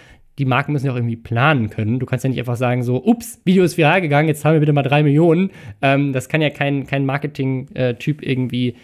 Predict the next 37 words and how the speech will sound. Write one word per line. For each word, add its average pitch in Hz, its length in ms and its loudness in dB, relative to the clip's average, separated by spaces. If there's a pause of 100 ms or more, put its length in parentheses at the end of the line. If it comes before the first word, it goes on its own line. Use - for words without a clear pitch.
(140)
kalkulieren 147 480 0
mit - 120 -2
seinem 120 200 -2
Budget. 123 260 0
Deswegen 127 300 -2
sind 120 180 -4
solche 120 380 -4 (260)
Durchschnittswerte 131 680 -2
inzwischen 127 440 -8
eigentlich 120 320 -6
eher 123 140 0
die 127 80 -4
Norm. 139 320 -2 (340)
Ähm, 135 380 4 (320)
aber 147 160 0
wenn 151 80 2
wir 180 80 4
sagen 165 220 2
pro 147 120 0
Follower, 208 320 2
und 143 80 2
jetzt 185 160 -2
kommt 233 200 0
aber 180 120 0
das 156 140 0
eigentlich 170 400 -2
Verrückte, 151 600 0 (420)
er 135 100 2
geht 202 240 2
dann 165 160 2
hin 214 400 4 (340)
und 147 160 2
sagt 160 420 -2
dann, 151 360 2 (240)
wie 190 160 4
viel 208 240 0
Geld 147 440 2